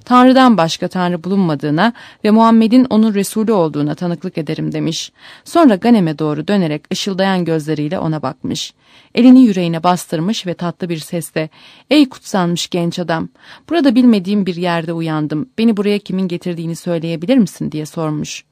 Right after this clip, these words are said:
O da, "Ey sultanım, seni buraya bir sandık içinde üç zenci getirdi."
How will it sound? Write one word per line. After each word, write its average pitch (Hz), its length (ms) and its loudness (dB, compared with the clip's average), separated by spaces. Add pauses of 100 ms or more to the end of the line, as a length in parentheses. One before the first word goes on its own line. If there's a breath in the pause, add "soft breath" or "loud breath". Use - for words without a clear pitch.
(140)
O 170 140 -4
da, 165 140 -2 (380 soft breath)
"Ey 285 160 4
sultanım, 160 640 -2 (320 loud breath)
seni 359 280 0
buraya 226 280 2
bir 202 80 -2
sandık 208 400 -2
içinde 185 580 -4
üç 208 140 -6
zenci 170 380 -4
getirdi." 156 540 -8